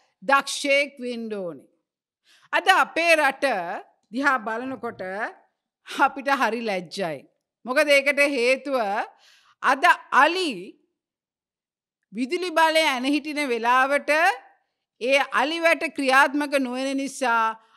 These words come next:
අලි ටික ගම්මාන වලට එනවා. නමුත් අද මොනරාගල දිස්ත්‍රික්කයට ගිහින් බැලුවොත්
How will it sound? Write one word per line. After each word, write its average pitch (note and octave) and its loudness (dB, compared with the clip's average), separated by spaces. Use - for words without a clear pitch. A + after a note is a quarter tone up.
අලි C#4 0
ටික C4+ -4
ගම්මාන B3 0
වලට A#3 -8
එනවා. G3+ -10
නමුත් D4+ -2
අද C#4+ 0
මොනරාගල C#4+ 2
දිස්ත්‍රික්කයට C#4 -2
ගිහින් C4+ -4
බැලුවොත් C4+ 2